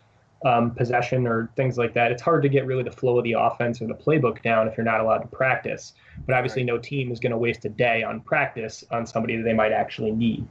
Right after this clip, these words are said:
Speaker 1: So I think limiting a number of games would be really smart. I'd also like to see, um, a certain amount of games then additionally allotted for the playoffs, because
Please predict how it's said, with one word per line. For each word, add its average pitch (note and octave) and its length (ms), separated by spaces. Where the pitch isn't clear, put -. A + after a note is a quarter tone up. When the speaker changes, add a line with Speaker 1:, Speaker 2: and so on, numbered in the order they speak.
Speaker 1:
So - 160
I C#3+ 40
think G#3+ 220
limiting F3+ 300
a - 20
number C#3 280
of B2 100
games C3+ 360
would A#2 60
be A2+ 120
really A2 200
smart. A2+ 440
I'd C3+ 120
also A#3 300
like E3 300
to C#3 100
see, B2+ 560
um, A#2+ 280
a C3+ 80
certain F3+ 320
amount D3+ 220
of B2+ 100
games C3 380
then B2 180
additionally C3+ 760
allotted A#2+ 520
for A#2+ 100
the A2+ 80
playoffs, F3+ 680
because B2 480